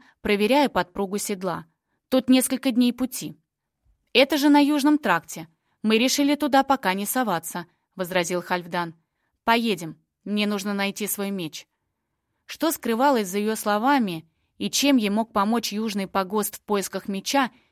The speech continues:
никто, кажется, не понял и спорить не решился. В конце концов, может, удастся избежать встречи с княжеским отрядом. Возможно, ту деревню они уже покинули. Все два с небольшим дня пути до Южного погоста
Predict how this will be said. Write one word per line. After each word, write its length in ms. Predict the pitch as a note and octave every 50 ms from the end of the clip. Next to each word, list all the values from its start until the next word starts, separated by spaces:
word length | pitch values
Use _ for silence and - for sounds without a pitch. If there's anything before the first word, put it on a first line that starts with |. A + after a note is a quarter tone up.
| _ -
никто, 300 | A3 A#3 - - - D4+
кажется, 460 | - - B3 A#3+ G#3 - - - G3+
не 100 | G3 G3+
понял 420 | G3 _ - A3+ F#3+ E3 D#3 - - _ _ _ _ _ _ _ _ _ -
и 100 | C#4+ C#4
спорить 420 | - - B3 B3 A#3 G#3 E3+ -
не 140 | F3 F3 E3+
решился. 560 | F3+ F3 - - F3+ E3+ E3 - - - F3+ _ _ _ _ _ _
В 60 | _ -
конце 300 | G#3 G3 G3 - B3+ C4
концов, 480 | - B3+ A#3+ A3+ - B3 C4 B3 - _ _ _ _ _ -
может, 320 | G#3 C4 D4 D4+ - -
удастся 500 | B3+ G3 F3+ F#3+ A3 A#3+ - - - A3+
избежать 460 | G3 F3 E3 F3+ F3+ E3+ F#3+ G#3+ G#3+
встречи 420 | - - - - F#3+ G#3 G#3+ - A3
с 100 | G3 -
княжеским 560 | - F#3 F3+ F#3 F#3 F#3+ F#3 - - G#3+ A3
отрядом. 520 | A#3 A3+ A3 F#3 F3 F3 E3 F3 E3 D#3+ - _ _ _ _ _ _
Возможно, 640 | - G3 G3 F#3+ F#3 G#3+ A3+ A#3+ A#3+ - A3 F#3+ E3 - _ _ _ _ _ _ -
ту 100 | A#3 A#3
деревню 640 | F#3+ G#3+ G#3+ G#3 A#3 C4 A3+ G3+ F3+ E3+ D#3+ - _ _ _ _ _ _ _
они 260 | - B3 C4 B3+ A#3+ A3+
уже 180 | A3 G3+ G#3+
покинули. 640 | G#3 - A#3+ A#3+ - - F#3+ F3 E3+ E3 D#3+ D#3+ E3 - _ _ _ _ _ _ _ _ _ _ _ _ _ _ _
Все 280 | - - - - D#4+ D#4+
два 260 | A#3 A3+ A#3+ C4+ C#4+
с 60 | C4+
небольшим 580 | B3+ A3+ G#3 G3+ G3+ G#3 G#3 - C4 B3 A#3+ G#3+
дня 200 | G#3+ A#3+ B3 A#3
пути 360 | B3 A3 G#3 G#3 - - B3
до 120 | G#3 G#3+ G#3
Южного 420 | G#3 A3 A3+ G3 G#3+ G#3 G3 G3
погоста 640 | G3 - G#3 G#3 G3+ A#3+ C#4 B3+ - - F3 D#3+